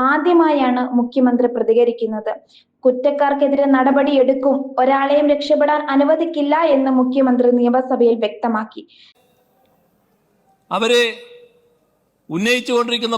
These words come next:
Speaker 2: പ്രശ്നം നമ്മുടെ ശബരിമലയുമായി ബന്ധപ്പെട്ട് ഉയർന്നു വന്നൊരു കാര്യമാണ്. സർ, അതുമായി ബന്ധപ്പെട്ട് ബഹുമാനപ്പെട്ട ഹൈക്കോടതിയുടെ തന്നെ പരിശോധന നടക്കാനിടയായി.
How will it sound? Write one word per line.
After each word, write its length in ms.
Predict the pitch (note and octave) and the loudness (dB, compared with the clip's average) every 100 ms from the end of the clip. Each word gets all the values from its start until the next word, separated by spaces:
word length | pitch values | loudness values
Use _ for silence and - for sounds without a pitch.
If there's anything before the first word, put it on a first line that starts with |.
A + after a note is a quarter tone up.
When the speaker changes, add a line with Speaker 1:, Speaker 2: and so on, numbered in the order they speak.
| G#3 | -4
Speaker 2:
പ്രശ്നം 320 | G3 - G#3+ A#3 _ _ _ _ _ _ _ _ _ _ _ _ - | -6 -6 -8 -12 _ _ _ _ _ _ _ _ _ _ _ _ -6
നമ്മുടെ 300 | G3+ A3 A3 G3 - - - _ _ _ _ _ _ _ _ _ _ _ _ - | -4 -2 -2 -2 -6 -16 -20 _ _ _ _ _ _ _ _ _ _ _ _ -6
ശബരിമലയുമായി 680 | F#3 G#3 B3 B3 B3 A#3+ A#3 G#3+ | -4 -2 0 0 0 0 -2 -4
ബന്ധപ്പെട്ട് 440 | G#3+ F#3+ G3+ G3+ G#3 - _ _ _ _ _ _ _ _ _ F3+ | -4 -6 -6 -8 -10 -18 _ _ _ _ _ _ _ _ _ -2
ഉയർന്നു 280 | G#3+ A3+ A3 | -2 -2 -2
വന്നൊരു 240 | G#3+ G3 E3+ | -2 -4 -2
കാര്യമാണ്. 400 | E3 D#3 C3+ G#2+ - _ _ _ _ _ _ _ _ _ - | -2 -4 -10 -18 -20 _ _ _ _ _ _ _ _ _ -8
സർ, 100 | F#3+ F#3 | -4 -2
അതുമായി 240 | A3 C4 C4 | 0 -2 -2
ബന്ധപ്പെട്ട് 460 | A3+ B3 D4+ D4+ B3 B3 A#3+ - _ _ _ _ _ _ _ _ E3 | -2 -4 -4 -4 -4 -4 -8 -20 _ _ _ _ _ _ _ _ -4
ബഹുമാനപ്പെട്ട 460 | G3+ A#3+ A#3+ D4+ E4 | -2 -2 -4 -6 -4
ഹൈക്കോടതിയുടെ 560 | G3 G3 D#4+ A#3+ A#3 A#3 | -4 -4 -2 -2 -2 -2
തന്നെ 220 | A3+ G#3+ G#3 G3+ - _ _ _ _ _ _ _ _ - | -2 -4 -6 -8 -20 _ _ _ _ _ _ _ _ -8
പരിശോധന 460 | F3+ G3 B3 A#3 A3 G3+ - - _ F3+ | -6 -2 -2 -2 -6 -8 -14 -20 _ -8
നടക്കാനിടയായി. 680 | F#3 F#3+ F#3 E3 D3+ A2+ | -6 -4 -6 -6 -8 -10